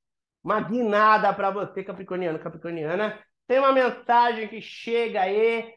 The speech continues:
Toma cuidado pra seus pensamentos negativos, pra não ficar pensando pior. Toma cuidado pra você não se sabotar. Temos uma mensagem aqui, uma carta, né, de, profissional pra muitos. Tem alguma que-, questão relacionada ao trabalho.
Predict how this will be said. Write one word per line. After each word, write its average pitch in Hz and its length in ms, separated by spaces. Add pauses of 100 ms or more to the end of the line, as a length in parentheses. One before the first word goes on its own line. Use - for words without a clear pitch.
(120)
Toma 254 220
cuidado 233 320
pra 220 220
seus 220 240
pensamentos 214 520
negativos, 220 840 (160)
pra 262 140
não 254 120
ficar 233 340
pensando 226 500
pior. 220 540 (160)
Toma 277 280
cuidado 233 680
pra 240 220
você 233 720 (140)
não 214 580 (100)
se 285 280
sabotar. 240 680 (120)
Temos 262 220
uma 262 160
mensagem 233 500
aqui, 233 140
uma 226 180
carta, 220 640 (220)
né, 233 420
de, 202 240 (240)
profissional 254 680
pra 247 140
muitos. 202 320
Tem 233 120
alguma 240 300
que-, 208 200
questão 240 400
relacionada 233 460
ao 226 80
trabalho. 214 440